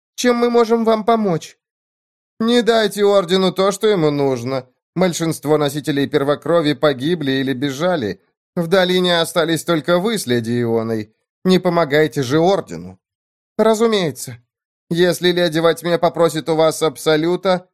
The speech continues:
Абсолют все еще у Шейланда, но он ужасно труслив и не выпустит из рук свое бессмертие".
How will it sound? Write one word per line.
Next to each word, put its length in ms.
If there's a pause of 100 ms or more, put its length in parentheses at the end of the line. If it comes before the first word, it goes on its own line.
(140)
Абсолют 560
все 200
еще 240
у 60
Шейланда, 680 (280)
но 160
он 100
ужасно 360
труслив 420
и 80
не 80
выпустит 460
из 140
рук 220
свое 240
бессмертие". 800